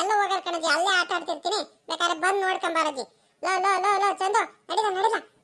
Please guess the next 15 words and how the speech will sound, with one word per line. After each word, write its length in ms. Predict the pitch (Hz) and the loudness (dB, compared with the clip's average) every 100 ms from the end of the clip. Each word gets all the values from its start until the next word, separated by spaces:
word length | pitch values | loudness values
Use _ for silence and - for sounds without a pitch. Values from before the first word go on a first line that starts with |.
| - | -8
ನಮ್ಮ 120 | 269 | -4
ಅಜ್ಜಿ 160 | 330 370 | -2 -2
ಪರ್ಮಿಷನ್ 460 | 370 330 392 415 | -2 -2 -2 -2
ಕೊಡ್ತು, 260 | 381 403 403 440 - _ - | 0 0 2 0 -2 _ 0
ನಡಿ, 140 | 415 349 | 0 2
ನಡಿ, 140 | 427 381 | 0 2
ನಡಿ, 180 | 427 339 | 0 0
ಬೇಗ. 160 | 392 440 339 - _ _ _ _ - _ _ _ - | 0 -2 -4 -12 _ _ _ _ -20 _ _ _ -16
ಕಡಿಮೆ 380 | - 226 254 320 | -6 -4 -2 -2
ನನ್ 180 | 339 339 | -2 -2
ಮಗ 120 | 339 | 0
ಅಲ್ಲ 100 | 349 359 | 2 2
ಇವನು. 200 | 381 392 349 - _ _ | 0 0 -2 -10 _ _
ಹ್ಮ್, 260 | 226 330 311 - _ - | -4 -2 -2 -6 _ -8
ಅಲ್ಲ 120 | 220 | -4